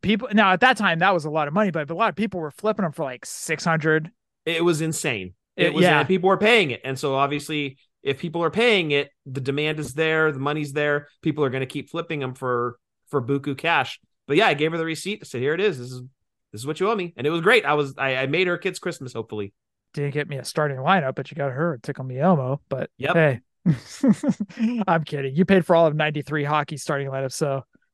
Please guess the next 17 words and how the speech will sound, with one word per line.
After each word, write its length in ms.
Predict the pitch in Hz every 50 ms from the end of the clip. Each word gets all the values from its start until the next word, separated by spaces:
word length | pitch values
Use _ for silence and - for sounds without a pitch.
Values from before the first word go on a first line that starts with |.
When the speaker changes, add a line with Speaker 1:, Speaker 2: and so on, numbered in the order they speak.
| _
Speaker 2:
<laughs> 120 | 120 110 -
Ah, 300 | 165 170 170 156 151 139
that's 200 | 127 127 - -
true. 160 | - - 131
Yes, 240 | 113 113 107 - 113
I 80 | 110
did. 220 | 110 117 110 107 - _ _ - 143 139 - - _ _ _ -
Speaker 1:
That 180 | 214 165 147 - _ _ -
isn't 240 | 147 135 151 147
worth 240 | 143 139 139 127 -
much 240 | 143 135 127 - -
nowadays. 420 | 139 131 127 127 123 127 127 - -
Anyways, 440 | 277 277 359 330 277 240 202 175 - - - - _ _ _ 262 214 - -
let's 280 | - 190 - 220 - 240
move 260 | 294 285 262 202 190
on. 320 | 254 - 240 254 247 214 214 170 160 151 - _
Speaker 2:
<laughs> 160 | 170 156 -